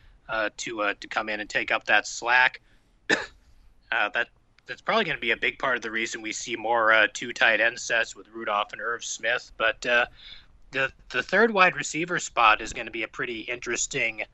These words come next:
uh, competition, uh, just because, you know, somebody has to benefit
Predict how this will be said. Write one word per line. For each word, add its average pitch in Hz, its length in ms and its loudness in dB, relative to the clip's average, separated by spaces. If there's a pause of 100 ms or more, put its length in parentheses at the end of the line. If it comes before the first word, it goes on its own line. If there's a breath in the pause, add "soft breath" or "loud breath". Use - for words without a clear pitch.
(300)
uh, 110 140 6
competition, 113 920 0 (320)
uh, 110 160 -2
just 110 240 -8
because, 110 480 -2
you 113 100 -8
know, 104 80 -4
somebody 120 440 0
has 104 220 4
to - 100 -10
benefit 110 560 -2